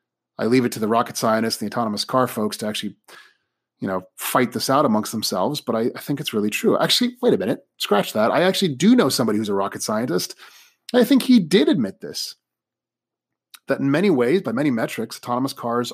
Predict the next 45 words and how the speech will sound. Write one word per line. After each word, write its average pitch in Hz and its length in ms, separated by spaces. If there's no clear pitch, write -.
are, 117 380
are 131 220
a - 20
more 123 320
complicated 131 500
thing 170 220
to - 40
get 139 140
right. - 340
So, 135 680
so 135 180
who 190 100
knows? 101 480
Um, 170 460
all 196 80
right, 175 100
let's 190 160
see. - 80
What 196 160
else 123 220
here? 104 260
Um, 147 480
so, 202 400
so 202 160
Elon's 285 560
big 190 180
takeaway, 139 460
as 120 120
he 139 80
said, 139 220
the 120 60
fundamental 196 580
message 127 720
that 135 80
consumers 220 580
should 175 120
be 165 60
taking 139 380
away 117 160
today 104 320
is 104 140
that 120 100
it's 113 100
financially 175 720
insane 123 840